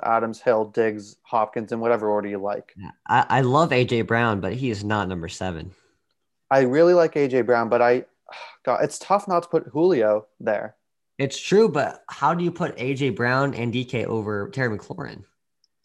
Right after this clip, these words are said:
Speaker 1: That, that's another good point. And I think Michael Thomas at ten, you know, it's tough to see with the quarterback situation, but Thomas, you know, his, um, skill set is better than number ten,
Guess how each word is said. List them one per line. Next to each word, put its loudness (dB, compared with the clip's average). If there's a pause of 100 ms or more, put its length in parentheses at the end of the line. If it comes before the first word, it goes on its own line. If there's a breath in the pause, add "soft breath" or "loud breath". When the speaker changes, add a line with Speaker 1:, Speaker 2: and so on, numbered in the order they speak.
(500)
Speaker 1:
That, 2
that's 2
another 2
good -2
point. -4
And 0
I 0
think -4 (300)
Michael 4
Thomas -2
at 2
ten, -4 (520)
you -2
know, 4
it's 2
tough -2
to -8
see -6
with 0
the -6
quarterback 0
situation, -4
but 0
Thomas, -2 (240)
you -2
know, 0
his, 0
um, -2 (200)
skill 0
set 0
is -4
better -2
than -10 (180)
number -4
ten, -14